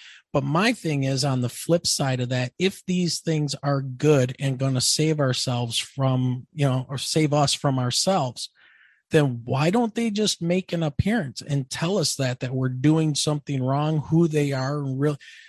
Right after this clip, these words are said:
why all the secrecy? Y-, you know, that, and, and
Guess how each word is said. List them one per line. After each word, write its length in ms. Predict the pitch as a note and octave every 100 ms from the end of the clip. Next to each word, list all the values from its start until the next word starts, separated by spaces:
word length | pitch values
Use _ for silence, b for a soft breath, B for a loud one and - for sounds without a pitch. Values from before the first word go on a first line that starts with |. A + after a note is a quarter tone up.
| B
why 420 | - C3 C3+ D3+ E3
all 200 | E3 D#3+
the 120 | D3
secrecy? 880 | - - E3+ - C3 - A#2+ A#2+ - _ -
Y-, 160 | D3 D3+
you 60 | D3+
know, 180 | D3 C#3+
that, 320 | D3 E3 E3+ - B B B B
and, 220 | E3+ F3
and 420 | F3 D#3+ D#3 C#3